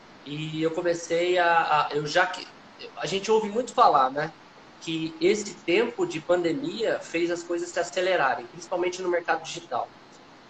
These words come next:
Então, muita coisa que eu tava programando pra sobrar um tempinho pra fazer e nunca sobra,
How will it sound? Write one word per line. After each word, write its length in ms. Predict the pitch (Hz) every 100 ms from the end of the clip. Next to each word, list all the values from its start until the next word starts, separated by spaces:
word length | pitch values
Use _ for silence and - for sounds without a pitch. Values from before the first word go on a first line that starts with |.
| -
Então, 500 | 151 - 175 202 196 - - 175
muita 240 | 208 233
coisa 460 | 240 190 220 214 208
que 140 | 202
eu 80 | 180
tava 260 | 180 170
programando 600 | 165 170 202 214 170 185
pra 280 | - 175 160
sobrar 320 | - 170 175
um 60 | 196
tempinho 400 | 220 202 190 185
pra 120 | 175
fazer 380 | 170 156 147 180
e 40 | 175
nunca 260 | 220 226
sobra, 480 | - 151 151 190